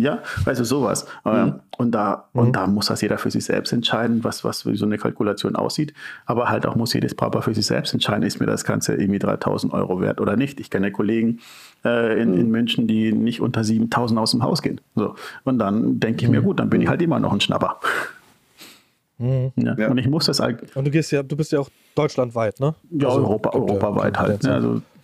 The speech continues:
Speaker 3: europaweit.
Speaker 1: genau, ähm, und, aber diese, dieses, ob, ob jetzt Deutschland und Europa, auch da muss ich sagen, in der Regel sind diese europaweiten Dinger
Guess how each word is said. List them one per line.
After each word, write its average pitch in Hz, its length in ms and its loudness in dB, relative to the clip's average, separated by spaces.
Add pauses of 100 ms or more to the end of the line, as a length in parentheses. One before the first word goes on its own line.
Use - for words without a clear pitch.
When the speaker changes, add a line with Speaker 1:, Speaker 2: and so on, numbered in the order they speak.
(280)
Speaker 3:
europaweit. 120 460 2
Speaker 1:
genau, 113 240 0
ähm, 120 160 2
und, - 360 0
aber 123 420 0 (520)
diese, 120 220 0
dieses, 117 320 -2
ob, - 160 -4
ob - 260 -2
jetzt - 240 -2
Deutschland 123 300 0
und - 80 2
Europa, 104 380 0
auch - 120 0
da - 160 0
muss 107 180 2
ich 101 80 -2
sagen, 101 260 0
in 98 80 2
der 95 160 -2
Regel 110 400 0 (260)
sind 107 160 0
diese 104 200 0
europaweiten 104 800 0
Dinger 110 500 0